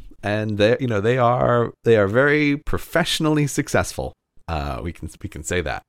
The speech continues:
Um, so yeah, it's just a question about, like, what is, what is the goal? What are you trying to achieve? And I, I think, like, Mike, you have answered in particular, like, for your channel, you're not trying to make the YouTube channel the main thing.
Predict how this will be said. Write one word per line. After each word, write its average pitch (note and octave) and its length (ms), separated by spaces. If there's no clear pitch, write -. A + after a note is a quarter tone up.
Um, D2 440
so - 100
yeah, B2 140
it's G#2 100
just C3 140
a - 20
question C3+ 260
about, G2+ 100
like, G2+ 120
what A#2+ 140
is, A#2+ 200
what C3 140
is C#3+ 80
the C#3 80
goal? A2 420
What G#2 160
are A2 40
you A2 120
trying G2+ 320
to G2 120
achieve? E2+ 500
And D#2 540
I, F2 120
I F2+ 120
think, E2 200
like, D#2+ 140
Mike, F2+ 220
you G2+ 160
have F2+ 160
answered E2 260
in D#2 60
particular, E2 360
like, D2+ 80
for - 140
your F#2+ 300
channel, F2+ 480
you're G#2+ 180
not G2+ 180
trying G#2 340
to G2 100
make F2+ 260
the F2 140
YouTube E2+ 360
channel D#2+ 280
the D#2 120
main D#2+ 320
thing. E2 400